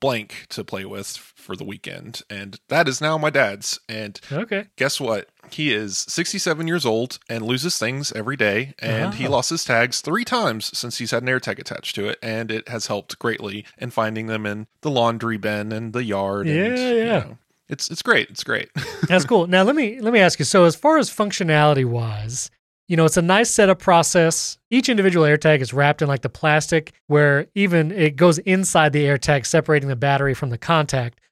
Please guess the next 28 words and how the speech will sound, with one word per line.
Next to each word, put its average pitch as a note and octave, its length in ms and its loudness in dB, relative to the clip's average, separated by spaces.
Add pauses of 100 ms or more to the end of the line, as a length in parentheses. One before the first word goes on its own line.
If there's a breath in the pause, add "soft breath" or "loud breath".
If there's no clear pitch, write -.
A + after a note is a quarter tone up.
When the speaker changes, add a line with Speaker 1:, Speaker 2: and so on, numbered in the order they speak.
Speaker 2:
So E3+ 100 0
when E3 140 2
you D#3+ 240 4
pull B3+ 340 0
the G3 100 2
plastic E3+ 500 0
tab D#3 440 4
out D#3 160 4
of D#3+ 60 0
the C#3+ 100 2
AirTag, C3 640 0 (340 soft breath)
the D3 60 -2
battery F3+ 320 6
makes E3 220 2
connection. D3+ 720 0
It C#3+ 80 -2
makes F3+ 180 2
a F3+ 80 2
little D#3+ 240 6
sound, D3+ 580 2
very D#3 220 2
pleasant, C3+ 480 -2 (380 soft breath)
and D3 160 0
you'll C#3 180 0
see E3+ 160 2
it D3+ 120 2
pop D3+ 200 0
up C#3+ 260 0